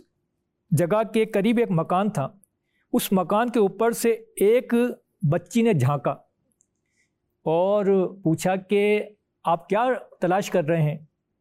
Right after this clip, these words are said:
तो मैंने कहा कि, "बेटी, रस्सी और ढोल दरकार है, वो मैं ढूंढ रहा हूँ।" तो बच्ची ने आपका नाम पूछा कि, "आप कौन हैं?"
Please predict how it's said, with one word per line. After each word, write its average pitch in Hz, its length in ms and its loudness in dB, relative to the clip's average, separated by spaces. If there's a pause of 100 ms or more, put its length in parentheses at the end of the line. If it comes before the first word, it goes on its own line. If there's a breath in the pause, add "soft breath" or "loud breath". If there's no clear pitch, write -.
(720 soft breath)
तो 131 60 -4
मैंने 143 220 0
कहा 180 140 -2
कि, 180 120 0
"बेटी, 202 600 0 (280)
रस्सी 165 460 -2
और 202 140 2
ढोल 165 440 0 (360)
दरकार 175 500 -2
है, 156 260 -4 (240)
वो 185 80 0
मैं 170 180 0
ढूंढ 170 200 2
रहा 175 140 2
हूँ।" 160 140 -2 (1300)
तो 170 440 0 (880 soft breath)
बच्ची 190 300 0
ने 220 180 2
आपका 151 300 0
नाम 180 240 0
पूछा 196 300 0
कि, 196 180 0
"आप 165 380 0
कौन 190 260 2
हैं?" 135 180 0